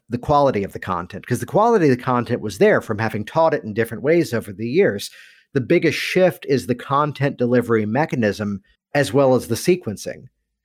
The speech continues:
where you all heard us in several classes. Someone asked a question and I went,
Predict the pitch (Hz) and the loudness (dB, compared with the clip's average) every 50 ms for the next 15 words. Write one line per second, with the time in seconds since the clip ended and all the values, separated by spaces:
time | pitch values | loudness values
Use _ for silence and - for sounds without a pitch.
0 | _ _ 127 127 127 131 127 127 127 123 - _ _ _ _ _ 110 107 95 _ | _ _ 2 4 4 6 4 4 2 0 -6 _ _ _ _ _ -20 -20 -20 _
1 | _ 113 123 151 151 160 156 143 139 113 131 160 170 151 127 120 - - 123 117 | _ -2 2 4 4 6 6 4 4 2 2 2 2 2 2 0 0 -2 -6 -6
2 | - - 139 123 110 123 117 117 - - 131 139 147 139 - 135 120 - - 135 | -2 0 -2 0 2 0 -2 -2 -4 -6 -2 -2 -4 -4 -4 -8 -8 -4 -2 -2
3 | 131 127 120 110 107 107 - - 117 - - 156 165 156 - - 127 120 117 113 | 0 0 0 -2 -4 -4 -4 -10 -12 -2 0 0 2 2 0 -4 -2 -2 -2 0
4 | 107 110 113 113 110 | 0 0 -2 -2 -4